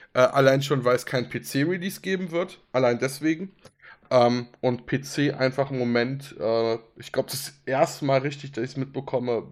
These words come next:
wirklich auch mehr gespielt wird als Konsole, äh, überhaupt.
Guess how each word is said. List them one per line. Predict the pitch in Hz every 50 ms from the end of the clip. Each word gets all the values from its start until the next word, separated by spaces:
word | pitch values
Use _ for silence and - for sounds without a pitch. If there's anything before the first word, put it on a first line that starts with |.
| - 117
wirklich | 117 117 - - 123 - -
auch | - - - _ _ _ _ _ -
mehr | - 123 127 131 139 139 143
gespielt | 139 139 - - - 139 139 139
wird | 131 120
als | 117 117 -
Konsole, | - - 120 110 117 120 151 180 220 226 - _ _ - - - - - _ - -
äh, | - 120
überhaupt. | 113 - - 135 - 120 113 120 127 - - - -